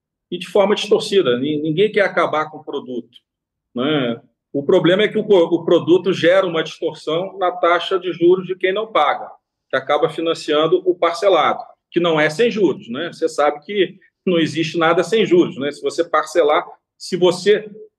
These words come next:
pagou, parcelou e pagou suas prestações à vista, alguém teve que ter, alguém financiou a su-, o seu parcelamento. Então,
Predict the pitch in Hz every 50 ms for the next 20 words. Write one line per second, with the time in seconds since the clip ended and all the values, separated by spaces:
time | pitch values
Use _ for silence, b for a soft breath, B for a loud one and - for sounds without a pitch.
0 | _ _ _ _ _ _ _ _ _ - 160 156 139 139 165 190 196 190 175 -
1 | - - _ _ _ _ - 175 175 - - - 196 165 143 135 123 120 135 131
2 | - 147 143 143 160 170 165 - 160 147 147 - - 143 139 - - 127 127 127
3 | - 135 131 123 127 123 117 131 170 185 175 185 185 - 107 - _ _ _ _
4 | _ _ _ _ - 143 143 131 120 143 156 165 - - 185 185 185 - - 185
5 | 170 165 - 143 135 127 156 165 180 170 - 185 185 185 185 185 - 175 170 185
6 | 202 190 - - _ - 156 143 - - - 175 - 349 - - 180 185 185 180
7 | - - - 202 202 202 170 151 139 120 127 - - 123 - - 147 170 185 185
8 | - -